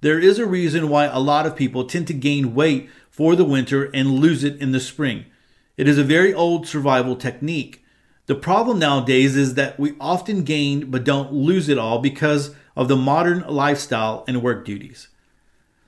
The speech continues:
So number six is try to avoid doing chores or activities when temps and weather are particularly bad. I realize that you have to get out and do stuff, and some of you live in places where winter often means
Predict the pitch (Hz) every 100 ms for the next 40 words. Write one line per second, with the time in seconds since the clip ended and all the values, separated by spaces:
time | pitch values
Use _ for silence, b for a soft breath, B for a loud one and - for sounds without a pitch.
0 | _ - 156 202 208 - 269 - 208 -
1 | - 214 233 240 277 185 180 190 175 139
2 | 160 143 - 190 185 156 147 147 151 143
3 | 139 - 190 147 139 127 135 127 - 190
4 | 190 - 156 143 151 139 127 120 131 123
5 | 131 143 143 135 123 120 113 131 107 -
6 | b b b b b b 143 151 170 151
7 | 143 151 143 143 143 170 175 160 160 165
8 | 165 143 147 147 143 135 127 - 127 120
9 | 143 143 123 B B - 180 185 151 151
10 | 156 160 160 147 139 131 143 123 139 139
11 | 143 175 175 170 170 143 175 196 170 156
12 | 151 151